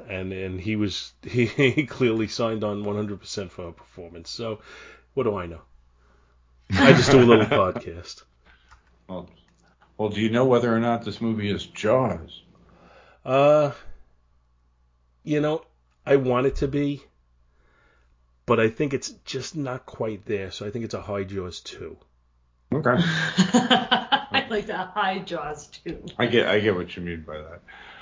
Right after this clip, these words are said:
Speaker 2: With the caveat that I've also, after clever thinking about it for the last year, I want to, am I allowed to amend my choice,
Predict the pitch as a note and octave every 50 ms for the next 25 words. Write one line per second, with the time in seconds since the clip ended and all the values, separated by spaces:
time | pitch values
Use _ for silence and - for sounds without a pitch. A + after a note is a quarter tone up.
0 | - - - - - C3+ D#3 D#3 - C3 C3 - B2+ A#2 A2+ B2+ C#3 C3+ C3+ C3
1 | - A#2 G#2+ G#2 G2+ G#2 G#2 G#2+ G#2+ - B2 A2 G#2 G#2+ F2 G#2 A#2 - - -
2 | G2 F2+ - - A#2+ A2+ G#2+ A2+ A2 A2 - A2 - - A#2 G#2+ G#2 A2+ A2+ A2+
3 | A2 - A#2 A2 G#2+ G#2 G#2 G#2 G#2 - - - G#2 G#2 G#2 G2+ G2 G2+ G2+ G2+
4 | G#2 G2+ - - - G2 F#2 - - G#2 G#2+ A2+ B2+ D3+ D3+ C3+ C3+ C3+ C3+ -
5 | C3+ A2+ A2 G#2+ G2+ F#2+ F2+ G2 G#2+ G#2+ G#2+ A#2 G#2+ G#2 G2+ G#2 - A2 G2+ G2+
6 | G2+ F#2+ G2 - - -